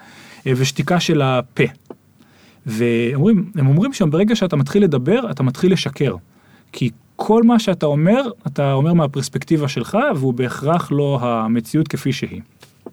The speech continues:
אז אתה הולך לדבר הזה, אתה אומר, "וואי, לא לדבר עשרה ימים, זה הדבר הכי קשה בעולם." השתיקה הייתה כל כך משחררת. אמ, זה, זה side note.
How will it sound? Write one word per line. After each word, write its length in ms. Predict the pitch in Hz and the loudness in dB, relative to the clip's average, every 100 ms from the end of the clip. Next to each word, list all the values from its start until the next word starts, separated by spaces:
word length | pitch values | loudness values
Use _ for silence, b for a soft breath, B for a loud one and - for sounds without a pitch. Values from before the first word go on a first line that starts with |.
| _ _ - B B B B B | _ _ -18 B B B B B
אז 60 | - | -6
אתה 100 | - | 0
הולך 180 | 160 208 | 0 2
לדבר 240 | 175 151 | 2 2
הזה, 140 | 262 151 | 2 2
אתה 100 | 147 | 2
אומר, 140 | 156 | 2
"וואי, 280 | 143 131 117 | 2 2 2
לא 160 | 139 160 | 2 2
לדבר 520 | 151 139 165 143 131 - _ | 2 2 2 2 -4 -10 _
עשרה 340 | - - 120 151 | -14 -8 -2 0
ימים, 340 | 156 208 233 | 4 4 4
זה 120 | 131 | 2
הדבר 220 | 117 120 147 | 0 0 -2
הכי 160 | 143 | -2
קשה 260 | 131 135 139 | -6 -2 0
בעולם." 420 | 139 165 285 226 226 B B B B B B | 2 2 2 0 -2 B B B B B B
השתיקה 360 | 147 - 143 180 | -10 -4 -2 0
הייתה 180 | 185 | 0
כל 120 | 185 139 | 0 0
כך 180 | 170 180 | 2 0
משחררת. 640 | - 139 160 170 123 - - _ | 0 -4 -2 -2 -2 -8 -20 _
אמ, 480 | 113 110 107 107 110 - _ _ 90 | -8 -6 -4 -2 -4 -6 _ _ -6
זה, 220 | 143 170 | -2 0
זה 180 | 139 160 139 | 2 2 2
side 180 | 220 233 | 2 2
note. 240 | 165 110 | 2 0